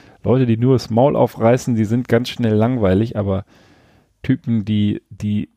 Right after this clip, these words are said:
sich trauen, geradeaus zu sprechen und dann auch liefern, zumindest in dem Fall auf dem Fußballplatz, wenn es darauf ankommt,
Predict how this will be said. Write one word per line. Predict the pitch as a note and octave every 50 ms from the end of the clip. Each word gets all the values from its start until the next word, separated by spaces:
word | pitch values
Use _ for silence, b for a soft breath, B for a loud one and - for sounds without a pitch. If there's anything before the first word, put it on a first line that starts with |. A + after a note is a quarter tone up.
| _ _ _ _ -
sich | A#2+ G2+ G#2 A2 -
trauen, | - F2+ F2 A#2 B2 B2+ C3 A#2+
geradeaus | - G#2+ A2+ A#2 A2+ A2+ - G#2+ B2 B2+ - - -
zu | - A#2+ A2+
sprechen | - - - - - A#2+ B2+ B2 - C#3 B2+
und | A2+ A2 F#2 A2+
dann | A2+ A#2
auch | A2+ G#2+ F#2
liefern, | G2 G#2 A#2 C#3+ - - - C3+ B2+ B2+ C3 C3 A#2+ - - _ -
zumindest | - G#2+ A2 A#2 A#2+ A2+ A2 G#2 -
in | - A2 G#2
dem | G2 A#2 A2+ A2+
Fall | - - A#2 A2
auf | A2 G#2+ -
dem | - G#2
Fußballplatz, | G2+ - D#3 F3 E3+ - - A#2+ A#2 A#2+ C3 B2 A#2 - - -
wenn | A2+
es | G#2+ G#2
darauf | - A2+ G#2+ G2+ G2+ G2 - -
ankommt, | A#2+ C3 - - B2 A#2 A#2 A#2